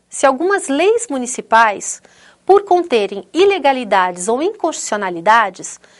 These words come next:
estão dando origem a questões judiciais.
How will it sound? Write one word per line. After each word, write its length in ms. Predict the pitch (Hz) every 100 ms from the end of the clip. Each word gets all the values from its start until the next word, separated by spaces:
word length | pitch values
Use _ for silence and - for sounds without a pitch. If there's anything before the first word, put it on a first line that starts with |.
| -
estão 280 | 294 359 349
dando 220 | 349 339
origem 540 | 370 302 330 330 349 349 -
a 120 | 302
questões 520 | 392 381 - 370 359
judiciais. 800 | 233 190 - - - - -